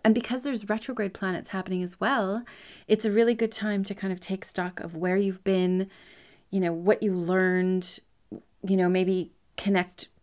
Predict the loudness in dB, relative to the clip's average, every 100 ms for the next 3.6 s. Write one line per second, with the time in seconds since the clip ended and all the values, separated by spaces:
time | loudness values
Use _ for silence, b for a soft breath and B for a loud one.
0 | -6 -2 2 2 2 2 2 2 0 0
1 | 0 -2 -6 -12 B B B B 4 6
2 | 6 4 -2 -10 -12 6 10 10 6 2
3 | 0 0 0 0 0